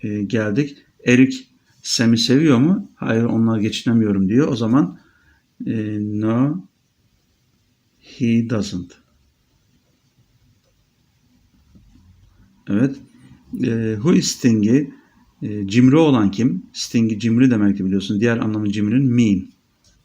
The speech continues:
Onu da şu altına yazayım. Cimri olan kim? Kate idi tabii ki. Never shares what she has with us. Sahip olduğu şeyleri bizle asla paylaşmaz dediğine göre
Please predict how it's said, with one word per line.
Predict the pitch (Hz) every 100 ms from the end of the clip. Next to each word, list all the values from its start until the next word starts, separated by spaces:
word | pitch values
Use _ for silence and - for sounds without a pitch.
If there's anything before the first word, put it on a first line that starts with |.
| -
Onu | -
da | -
şu | - -
altına | 104 101 101
yazayım. | 101 92 101 123 135 _ _ _ _ _ _ _ _ _ _ _ _ _ _ - - _ _ _ _ -
Cimri | 120 117 117
olan | 110 98 95
kim? | 92 160 180 - _ _ -
Kate | - 131 135
idi | 123 101
tabii | 104 98 98
ki. | 117 151 147
Never | 117 123 123 107
shares | - 117 117 117 113
what | 117 127
she | 127 - 110 104
has | 120
with | 117 113
us. | 117 107 - - _
Sahip | - 113 113
olduğu | 117 110 110
şeyleri | - 107 117 120
bizle | 110 123
asla | 123 117 - 123 151 - - _ _
paylaşmaz | 120 110 110 - 123 120 101 -
dediğine | 110 98 117 117
göre | 101 120 151